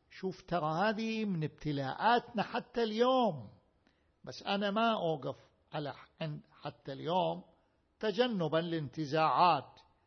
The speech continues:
شوف، صارت هذه ظاهرة عنوانها مساجد. إيه، ماشي الحال،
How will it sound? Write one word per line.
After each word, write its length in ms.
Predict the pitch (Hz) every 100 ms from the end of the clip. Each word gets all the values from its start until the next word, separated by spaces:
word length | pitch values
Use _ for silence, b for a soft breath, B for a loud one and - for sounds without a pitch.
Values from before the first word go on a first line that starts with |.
| _ -
شوف، 200 | - - _ _ _ _ _ _ _ _ _ _ _ _ _ _ _ _ _ _ _ -
صارت 680 | - 262 302 294 269 - 196
هذه 920 | 226 285 302 285 247 233 220 208 - _ _ _ _ _ 165
ظاهرة 1120 | 185 240 285 269 233 262 240 226 214 202 - - _ -
عنوانها 1400 | 226 220 208 226 285 302 294 254 262 269 269 262 269 - _
مساجد. 880 | 208 214 240 254 262 180 196 190 - - -
إيه، 160 | 185 160
ماشي 360 | 180 226 - 196
الحال، 540 | 165 180 180 180